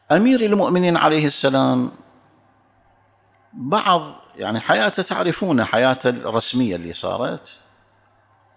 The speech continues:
يعني كان في شدة سلام الله عليه، تعب كثيرًا في المشاكل الداخلية،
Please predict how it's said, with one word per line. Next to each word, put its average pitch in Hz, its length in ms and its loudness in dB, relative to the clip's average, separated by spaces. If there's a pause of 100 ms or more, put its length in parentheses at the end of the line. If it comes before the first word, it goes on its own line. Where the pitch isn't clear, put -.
(580)
يعني 160 240 0
كان 175 260 0
في 131 160 -2
شدة 135 320 -2
سلام 87 380 -6
الله 85 360 -8
عليه، 76 300 -14 (1500)
تعب 147 340 2
كثيرًا 127 720 0 (400)
في 107 140 -6
المشاكل 107 720 -2
الداخلية، 87 920 -6